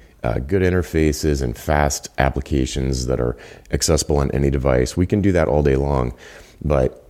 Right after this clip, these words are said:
if that's not gonna turn into business results for you, we don't wanna take your money. So again, it's like you need to work with them to uncover what the leading indicator is that they believe will ultimately result in fifty percent increase in sales.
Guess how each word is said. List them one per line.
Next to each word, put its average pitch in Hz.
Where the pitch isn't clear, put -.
if -
that's 85
not 95
gonna 80
turn 87
into 69
business 85
results 71
for 71
you, 80
we 87
don't 92
wanna 90
take 85
your 82
money. 90
So 69
again, 80
it's -
like 76
you 87
need 101
to 104
work 110
with 98
them 58
to -
uncover 85
what 76
the 73
leading 101
indicator 82
is 64
that 65
they 98
believe 73
will 73
ultimately 98
result 64
in 65
fifty -
percent 69
increase 64
in 69
sales. -